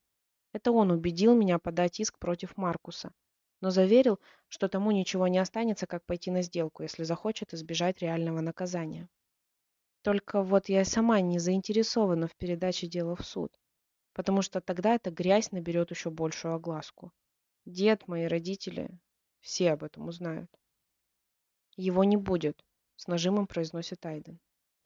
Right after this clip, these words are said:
Это маловероятно, но полностью такую возможность нельзя сбрасывать со счетов. Ты хорошо это знаешь. Гай с Айденом смотрят друг на друга, и у меня возникает ощущение,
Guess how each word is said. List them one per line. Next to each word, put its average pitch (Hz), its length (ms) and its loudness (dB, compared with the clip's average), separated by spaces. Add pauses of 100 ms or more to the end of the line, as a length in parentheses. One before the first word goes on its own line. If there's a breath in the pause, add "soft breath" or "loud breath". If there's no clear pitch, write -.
(360)
Это 220 220 0
маловероятно, 214 960 6
но 185 520 4
полностью 214 440 2
такую 185 300 -8
возможность 190 580 -2
нельзя 185 300 0
сбрасывать 170 500 -6
со 170 100 -8
счетов. 160 400 -10 (540)
Ты - 80 -8
хорошо 190 380 0
это 190 160 -4
знаешь. 170 480 -6 (840)
Гай 202 220 2
с - 100 -4
Айденом 226 400 2
смотрят 190 400 -6
друг 180 220 -8
на 185 100 -2
друга, 220 320 0
и - 20 2
у 170 140 2
меня 180 220 -2
возникает 180 520 -8
ощущение, 220 640 -4